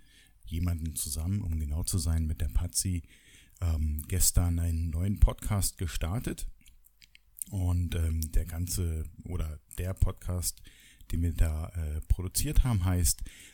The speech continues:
I Like to Move It. Und, ähm, jetzt, äh, werdet ihr euch fragen, was hat das denn mit dem Alleinunterhalter zu tun?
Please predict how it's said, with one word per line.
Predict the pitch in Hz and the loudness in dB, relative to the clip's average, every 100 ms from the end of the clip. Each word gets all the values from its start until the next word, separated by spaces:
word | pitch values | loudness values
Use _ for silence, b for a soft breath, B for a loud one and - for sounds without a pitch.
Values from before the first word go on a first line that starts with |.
| B - | B -4
I | |
Like | 85 80 90 87 - - | -2 -2 -4 0 -2 4
to | - | 4
Move | 82 76 73 80 101 92 | 6 2 0 2 4 4
It. | 87 - B B B B B | 6 4 B B B B B
Und, | - 80 82 82 78 - | -6 -2 0 0 0 0
ähm, | 80 80 78 73 - - | 0 -2 -2 -4 -10 -6
jetzt, | 80 - - | -6 -4 -4
äh, | 80 80 78 | -2 -4 -2
werdet | 92 101 | -2 -2
ihr | 98 | -2
euch | 90 90 | -4 -2
fragen, | - 87 113 117 | -2 0 2 2
was | 95 87 | 2 0
hat | 95 | 0
das | 90 - | -4 -2
denn | 90 85 | -2 0
mit | 80 85 | -2 -2
dem | 80 | -2
Alleinunterhalter | 80 78 113 104 82 90 82 | -4 0 0 2 0 0 -2
zu | - | -4
tun? | - 82 78 | -6 -6 -6